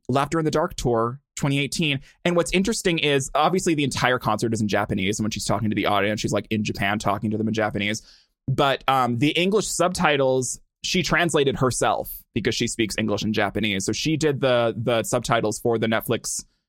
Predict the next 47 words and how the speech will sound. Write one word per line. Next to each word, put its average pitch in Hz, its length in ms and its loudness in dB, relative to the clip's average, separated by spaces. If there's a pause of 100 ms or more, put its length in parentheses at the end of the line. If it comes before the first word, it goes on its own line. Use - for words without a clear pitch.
(140)
um, 101 520 0 (480)
for 123 100 2
the, 120 220 0
um, 98 460 0
the, 113 200 0
the 107 220 -2
Netflix 131 320 2
subs 110 240 -2
for 117 240 0
her, 104 360 0 (100)
her, 104 180 0 (140)
uh, 98 260 2
tour 104 500 0 (160)
video, 98 600 -2 (260)
did 143 120 2
'em 143 80 2
all 143 160 4
herself. 147 540 0 (320)
So 131 160 0
it's, 123 100 -4
like, 120 200 0
directly 120 420 -2
from 135 220 -2
her. 127 300 -2 (480)
And 135 240 0
it 143 80 4
was 202 160 0
a 202 40 -4
fucking 208 320 0
jam. 117 500 0
It 127 100 0
was 139 180 0
a, 143 160 4
it - 80 0
was 139 100 0
a 127 60 0
good 123 240 0
time 127 300 0
at, - 80 -2
like, 80 180 -2
fucking 92 320 -2
one 104 200 0
in 98 60 0
the 95 60 0
morning 101 280 0
last 87 280 -2
night. 85 240 -2